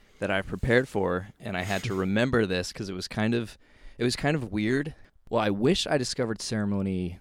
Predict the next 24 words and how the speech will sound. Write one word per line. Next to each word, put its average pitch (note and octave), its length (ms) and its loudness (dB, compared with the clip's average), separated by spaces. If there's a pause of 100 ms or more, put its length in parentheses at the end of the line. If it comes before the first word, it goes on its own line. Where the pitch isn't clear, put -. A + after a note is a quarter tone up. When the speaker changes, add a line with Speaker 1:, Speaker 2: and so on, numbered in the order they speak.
(120)
Speaker 1:
like, F2 220 -6
at F2 200 -2
their, D#2+ 280 -6 (240)
their E2+ 140 -2
peak - 300 0
start, E2+ 420 -4 (100)
two A#2 120 -2
thousand F#2 340 2
six, - 280 -4
two - 140 -6
thousand E2 400 -4
seven-ish, F2+ 640 -4
and F2 100 -4
then E2+ 300 -4
obviously E2+ 320 -8
Rohnert E2+ 320 -6
Park, E2+ 240 -4
twenty F2 260 -6
ten. G2+ 420 -2 (440)
But - 160 0
I A2 260 6 (220)
discovered G#2 520 -2
Ceremony F#2+ 640 0
probably F#2 1000 -2